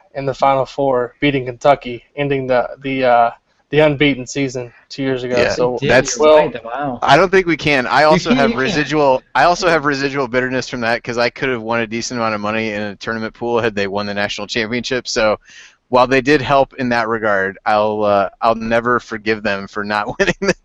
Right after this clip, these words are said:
Speaker 2: winning the title. But yeah, I,
Speaker 1: So was,
Speaker 2: yeah, we can't,
Speaker 1: so
Speaker 2: we
Speaker 1: you,
Speaker 2: can't let
Speaker 1: you,
Speaker 2: that
Speaker 1: you,
Speaker 2: go. We can't let that go
Speaker 1: you,
Speaker 2: unmentioned for sure.
Speaker 1: you,
Speaker 3: That's
Speaker 1: you
Speaker 3: fair.
Speaker 1: would have,
Speaker 3: That's fair,
Speaker 1: you,
Speaker 3: guys.
Speaker 1: you would, you, you would have won money if Wisconsin would have won.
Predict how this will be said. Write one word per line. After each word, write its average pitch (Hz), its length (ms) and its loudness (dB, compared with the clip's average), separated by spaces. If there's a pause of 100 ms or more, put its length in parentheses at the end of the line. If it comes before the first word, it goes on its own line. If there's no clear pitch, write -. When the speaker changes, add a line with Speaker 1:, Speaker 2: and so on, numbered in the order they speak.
(320)
Speaker 2:
winning 135 280 2
the 110 80 -2
title. 107 320 0 (260)
But 120 200 0
yeah, 120 220 0
I, 123 80 2
Speaker 1:
So 160 100 6
was, 139 160 -2
Speaker 2:
yeah, 110 80 2
we 120 140 -6
can't, 175 240 4
Speaker 1:
so 165 60 -6
Speaker 2:
we 165 60 2
Speaker 1:
you, 185 120 4
Speaker 2:
can't 220 100 6
let 170 100 6
Speaker 1:
you, 196 40 2
Speaker 2:
that 160 160 4
Speaker 1:
you, 139 60 0
Speaker 2:
go. 135 180 2
We 151 100 -2
can't 190 220 2
let 151 120 4
that 139 140 0
go 123 60 2
Speaker 1:
you, 113 80 -2
Speaker 2:
unmentioned 92 520 -12
for - 80 -18
sure. 90 260 -14 (200)
Speaker 1:
you, 175 120 -4
Speaker 3:
That's 170 200 0
Speaker 1:
you 180 60 -2
Speaker 3:
fair. 202 80 4
Speaker 1:
would 208 80 8
have, 170 140 4
Speaker 3:
That's 151 140 -6
fair, 202 160 -8
Speaker 1:
you, 214 60 -10
Speaker 3:
guys. 180 140 -14
Speaker 1:
you 208 80 2
would, 214 200 4 (160)
you, 170 160 -12 (120)
you 180 140 0
would 214 100 6
have 175 120 4
won 175 220 4
money 170 240 4
if 156 140 -2
Wisconsin 160 640 0
would 190 100 0
have 190 80 -2
won. 196 300 0